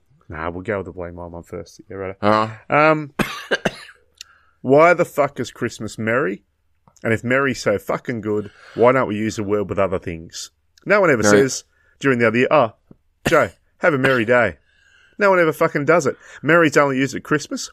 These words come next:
Speaker 1: Why? And if it's so good, why don't we use it elsewhere? We should just fuck it off.
Speaker 2: I,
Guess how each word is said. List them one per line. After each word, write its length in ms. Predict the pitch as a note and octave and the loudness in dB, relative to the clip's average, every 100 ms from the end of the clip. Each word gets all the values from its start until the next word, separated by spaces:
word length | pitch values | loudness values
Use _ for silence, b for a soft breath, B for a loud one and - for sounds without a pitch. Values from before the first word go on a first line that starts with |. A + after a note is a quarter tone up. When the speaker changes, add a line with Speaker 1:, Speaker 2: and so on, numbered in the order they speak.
| _ | _
Speaker 1:
Why? 480 | - G#2 B2 C3+ G3 | -14 2 4 4 0
And 840 | B3+ _ _ _ _ _ _ _ C3+ | -4 _ _ _ _ _ _ _ -4
if 60 | |
it's 120 | A2+ | 0
so 280 | - F#3 F3 | 0 4 4
good, 360 | C3 A#2+ D#3+ A3 _ _ _ - - - | 2 0 0 -2 _ _ _ -18 -6 -4
why 140 | F3+ G3 | 2 2
don't 100 | F#3 | 2
we 100 | F3+ | -2
use 160 | F#3 | -4
it 60 | E3 | 0
elsewhere? 460 | F3+ G#3 C3 F2+ - _ _ | -2 0 -2 -2 -6 _ _
We 80 | - | -6
should 140 | E3 E3+ | -2 -2
just 160 | C#3+ - | -2 -2
fuck 180 | D#3 | -2
it 60 | C#3 | 0
off. 260 | - - - b _ _ _ _ _ _ b b b _ _ _ - - _ _ - - _ _ _ _ | -2 -4 -20 b _ _ _ _ _ _ b b b _ _ _ -14 -14 _ _ -20 -20 _ _ _ _
Speaker 2:
I, 80 | - | 2